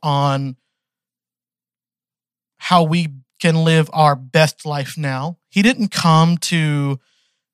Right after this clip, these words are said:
tell us th-, how to live the next sexual perversion. He didn't come to tell us anything other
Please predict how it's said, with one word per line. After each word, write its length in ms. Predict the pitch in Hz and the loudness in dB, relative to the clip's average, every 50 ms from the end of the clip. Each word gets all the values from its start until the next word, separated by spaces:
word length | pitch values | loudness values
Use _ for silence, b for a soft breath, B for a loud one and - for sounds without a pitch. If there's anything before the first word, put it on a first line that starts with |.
| _ _ _ _ _ _ - | _ _ _ _ _ _ -10
tell 240 | - - 175 175 180 | -4 0 2 2 4
us 320 | 170 165 151 - - - - | 2 2 0 -2 -4 -6 -8
th-, 140 | 160 156 - | -10 -14 -12
how 260 | - - 170 170 170 165 | -6 0 2 2 2 2
to 160 | - - 165 | 2 -2 -4
live 560 | 156 151 156 156 156 156 156 151 143 131 - | -4 -2 0 2 4 4 4 2 0 -2 -4
the 80 | - 147 | -4 -2
next 560 | 151 151 156 160 - - - - - - - _ _ _ _ _ _ _ _ _ _ _ _ _ _ _ | 0 0 0 -2 -2 -4 -10 -10 -10 -12 -20 _ _ _ _ _ _ _ _ _ _ _ _ _ _ _
sexual 960 | - - - - - 190 185 - - - - 180 165 165 156 156 151 139 _ _ _ _ _ _ _ _ _ - | -6 -4 -2 0 0 -2 -2 -2 -4 -4 -2 0 0 0 0 0 -2 -4 _ _ _ _ _ _ _ _ _ -6
perversion. 720 | - 175 170 147 170 156 160 160 147 160 170 180 190 190 _ _ _ _ | -2 -2 0 2 2 2 2 2 2 0 0 -2 -4 -8 _ _ _ _
He 120 | - 170 | -2 0
didn't 280 | 175 202 - - 226 202 | 2 2 2 0 -2 -4
come 380 | - - 202 202 208 220 214 190 | -2 0 2 2 4 4 2 -2
to 120 | - 196 | -4 -10
tell 340 | - - - 196 190 185 - - | -10 -4 0 0 0 0 0 -2
us 560 | 160 147 139 135 135 131 - - - - - _ _ _ _ _ _ _ _ - | -2 -2 -2 -2 -2 -6 -6 -8 -8 -10 -12 _ _ _ _ _ _ _ _ 0
anything 560 | 185 185 190 226 226 220 - 233 226 220 220 - | 2 2 4 2 2 2 0 0 0 0 -2 -2
other 540 | 180 160 151 139 143 139 135 131 127 123 | 0 0 2 2 0 -2 -2 -4 -6 -8